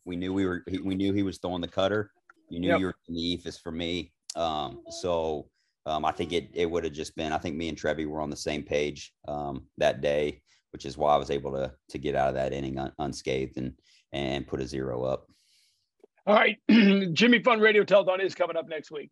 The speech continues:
Speaker 2: Twentieth annual, uh, still something near and dear to your heart, Lakin's heart. You guys have, uh, talked to Lisa Sherber a lot over the, the, the last few days getting ready for this, and, and you're still such a big part of it. Um, sort of take us through what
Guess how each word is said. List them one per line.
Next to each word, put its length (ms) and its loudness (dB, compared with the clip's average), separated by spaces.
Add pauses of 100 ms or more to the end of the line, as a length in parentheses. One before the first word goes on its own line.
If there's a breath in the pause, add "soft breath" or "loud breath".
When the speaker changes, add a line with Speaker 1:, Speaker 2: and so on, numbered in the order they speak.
Speaker 2:
Twentieth 380 2
annual, 580 4
uh, 320 2
still 400 4
something 400 0
near 200 2
and 100 -2
dear 160 2
to 60 0
your 200 4
heart, 300 2
Lakin's 400 0
heart. 280 2
You 140 -8
guys 280 0
have, 100 -4 (420 soft breath)
uh, 140 2
talked 240 6
to 60 4
Lisa 260 4
Sherber 340 0
a 40 4
lot 240 4
over 160 0
the, 280 -4
the, 200 -2
the 100 0
last 300 2
few 120 -4
days 240 2
getting 180 0
ready 180 4
for 100 -4
this, 300 0
and, 200 0
and 160 -4
you're 160 4
still 340 6 (380 loud breath)
such 300 6
a 40 -2
big 240 0
part 240 6
of 80 2
it. 320 0
Um, 340 2 (220)
sort 280 0
of 100 2
take 300 2
us 340 0
through 400 2
what 400 -2